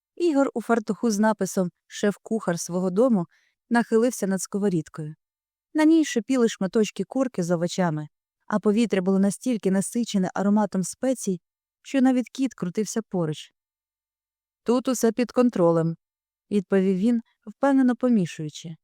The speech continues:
«Ще хвилинка і буде ідеально». «М, я пам'ятаю твоє «ще хвилинка» минулого разу, коли ми їли піцу з доставкою», підколола Оксана.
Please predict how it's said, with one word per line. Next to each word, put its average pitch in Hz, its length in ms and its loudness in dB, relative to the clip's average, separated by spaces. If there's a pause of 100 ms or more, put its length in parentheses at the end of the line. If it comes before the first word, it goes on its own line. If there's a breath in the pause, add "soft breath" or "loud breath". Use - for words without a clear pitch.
(720)
«Ще 233 200 0
хвилинка 226 500 0
і 175 60 2
буде 226 260 2
ідеально». 151 540 0 (1040)
«М, 220 580 0
я 277 140 0
пам'ятаю 226 640 0
твоє 196 380 -4 (160)
«ще - 220 -6
хвилинка» 202 640 0 (240)
минулого 220 420 2
разу, 170 360 0 (360)
коли 214 180 2
ми 208 140 4
їли 196 240 2
піцу 214 340 -6
з 165 40 -6
доставкою», 165 680 -4 (680)
підколола 190 560 0
Оксана. 160 480 -4